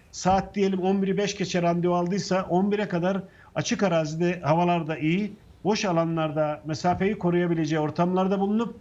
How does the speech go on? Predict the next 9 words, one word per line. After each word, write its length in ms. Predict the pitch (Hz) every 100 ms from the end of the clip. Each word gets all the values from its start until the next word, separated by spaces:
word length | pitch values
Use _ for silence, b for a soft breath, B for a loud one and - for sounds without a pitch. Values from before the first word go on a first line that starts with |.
| - _ _
poliklinikteki 640 | - 214 220 208 180 165 156
sırasının 520 | 190 196 - 226 208
beş 200 | 185 190
dakikasını 520 | 190 180 - 170 160
kaldığı 360 | 160 170 180 202
bir 80 |
süreçte 720 | 139 160 147 139 - 208 214 B B B _
gitmeleri 460 | 160 175 185 208 220
gerekiyor. 560 | 170 143 - 147 202